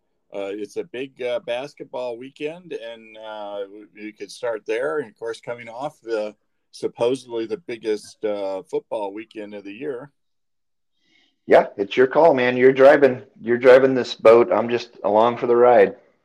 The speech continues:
Speaker 1: Is that right? Okay. So that's, that's a little worrisome that you,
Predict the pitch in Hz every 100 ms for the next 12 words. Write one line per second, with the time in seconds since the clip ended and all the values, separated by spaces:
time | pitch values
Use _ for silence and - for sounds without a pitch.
0 | _ _ - 104 110 110 107 95 92 _
1 | 95 104 110 95 87 - _ _ 107 98
2 | 87 _ _ _ _ _ _ - 92 -
3 | 101 101 - 104 110 117 107 120 113 101
4 | 104 98 95 90 90 92 92 90 90